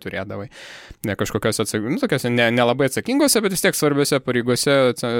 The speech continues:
ten instruktoriaus dažniausiai pareigose centro komitete.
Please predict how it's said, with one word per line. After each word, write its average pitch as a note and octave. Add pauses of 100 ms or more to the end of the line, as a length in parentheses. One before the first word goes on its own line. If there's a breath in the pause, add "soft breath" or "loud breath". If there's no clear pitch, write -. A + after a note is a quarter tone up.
(200)
ten G#2
instruktoriaus G#2+
dažniausiai A2
pareigose G#2+
centro B2
komitete. A2